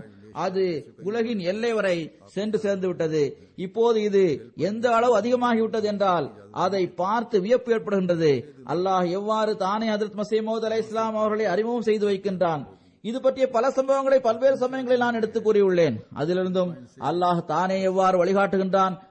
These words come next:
பிறருக்கு அறிமுகம் செய்து வைக்கின்றான் என்பது தெரிய வருகின்றது. சிலர் ஹஜ்ரத் மசீஹ் மவ்ஊத் அலைஹிஸ்ஸலாம் அவர்களது புகைப்படங்களை பார்த்து அவர்களை அடையாளம் கண்டு கொள்கின்றனர்,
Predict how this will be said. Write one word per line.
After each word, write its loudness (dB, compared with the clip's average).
பிறருக்கு 0
அறிமுகம் 0
செய்து 0
வைக்கின்றான் 0
என்பது 0
தெரிய -2
வருகின்றது. 0
சிலர் -2
ஹஜ்ரத் -2
மசீஹ் 0
மவ்ஊத் 0
அலைஹிஸ்ஸலாம் 0
அவர்களது 2
புகைப்படங்களை 0
பார்த்து 0
அவர்களை 2
அடையாளம் 4
கண்டு 2
கொள்கின்றனர், 2